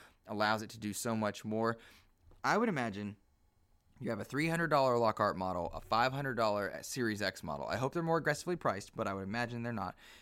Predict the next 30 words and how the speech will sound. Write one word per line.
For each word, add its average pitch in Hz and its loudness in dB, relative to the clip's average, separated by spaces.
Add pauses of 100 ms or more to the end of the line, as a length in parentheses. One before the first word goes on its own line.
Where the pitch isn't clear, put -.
(120)
Uh, 95 -2 (200)
th-, 107 -6
they're 110 0
three 156 -2
and 180 -2
five 135 4
hundred, 98 -2 (440)
and 131 0 (240)
it, 143 -2 (340)
it 151 -6
allows 156 2
people 170 -8
to 135 -6
enter 170 -4
into 147 -4
the 120 -2
ecosystem 104 -4
below 107 0
the 185 -2
cost 175 2
margin 98 -2 (220)
of 104 -4
a 104 -4
PlayStation 127 -4
five 107 2 (240)
and 113 -4
still 170 0
play 127 2 (340)
Xbox 104 -2
games. 71 -8